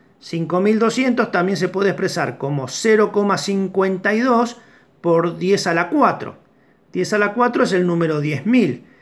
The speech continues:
Si usted lo mu-, ustedes lo multiplican por cero coma cincuenta y dos,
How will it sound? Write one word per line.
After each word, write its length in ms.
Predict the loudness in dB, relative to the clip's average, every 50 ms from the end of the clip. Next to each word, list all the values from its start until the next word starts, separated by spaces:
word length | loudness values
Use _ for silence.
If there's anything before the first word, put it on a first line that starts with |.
| _ _ _ _
Si 160 | -10 -6 -6
usted 240 | -6 -4 -2 -2 0
lo 100 | 0 0
mu-, 240 | 0 -2 -2 -4
ustedes 300 | -6 -6 -2 0 0 2
lo 80 | 2 2
multiplican 680 | 2 0 0 0 0 0 0 -2 -2 -2 -4 -6 -6 -8
por 240 | -8 -10 -10 -10 -14
cero 640 | -16 -14 -14 -12 -12 -8 -4 -2 0 2 0 0 0
coma 240 | -2 -4 -4 -4
cincuenta 560 | -4 -6 -8 -6 -2 -2 0 0 0 0 0 0
y 60 | 2
dos, 300 | 2 2 2 0 -2